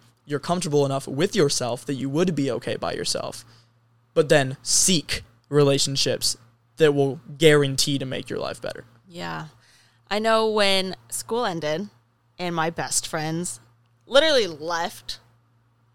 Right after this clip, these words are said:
Speaker 2: everyone just left. Uh,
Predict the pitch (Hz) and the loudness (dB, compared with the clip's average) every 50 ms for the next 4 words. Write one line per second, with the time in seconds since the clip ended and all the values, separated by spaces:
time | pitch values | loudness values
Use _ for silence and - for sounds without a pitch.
0 | _ _ - - 330 320 339 311 277 254 190 147 190 185 185 180 180 185 208 - | _ _ -4 -4 -2 0 2 0 0 0 -2 -2 2 4 4 6 6 4 2 0
1 | - - - - - _ _ _ _ _ _ _ _ _ _ _ _ _ _ - | -6 -10 -10 -10 -10 _ _ _ _ _ _ _ _ _ _ _ _ _ _ -6
2 | - - 202 196 196 190 | 0 2 2 4 2 0